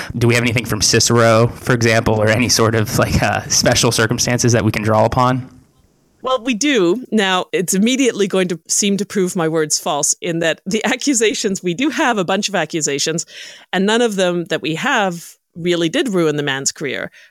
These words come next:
Speaker 2: But I think that's because in most of the cases where we have this kind of an accusation, uh, the man was in a very special circumstance. So, the, famously, Julius Caesar,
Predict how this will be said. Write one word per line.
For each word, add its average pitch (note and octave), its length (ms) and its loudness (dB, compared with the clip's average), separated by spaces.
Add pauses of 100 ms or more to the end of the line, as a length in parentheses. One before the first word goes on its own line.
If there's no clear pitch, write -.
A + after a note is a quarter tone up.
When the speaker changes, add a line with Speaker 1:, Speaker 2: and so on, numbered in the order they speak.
(140)
Speaker 2:
But F3 80 -2
I F3+ 80 0
think D#4+ 260 -4
that's D4 180 -4
because G#3 360 -2
in G3 160 2
most A3 300 0
of G#3+ 80 -10
the A#3 80 -2
cases F#3 380 -6
where F3+ 140 -2
we E3+ 120 -2
have F3 280 -2
this F3 160 -2
kind E3+ 200 -4
of D3+ 60 -6
an D#3 80 -4
accusation, D3+ 800 -4 (520)
uh, C#3+ 280 0 (240)
the D#3 100 -2
man E3 500 0
was D3+ 200 0
in D#3 80 -2
a D3 60 -4
very D3+ 200 -2
special - 380 -4
circumstance. - 760 -4 (100)
So, D3+ 500 -2 (320)
the, F#3 260 -4
famously, C4+ 960 -2 (180)
Julius E3+ 380 0
Caesar, B3 440 0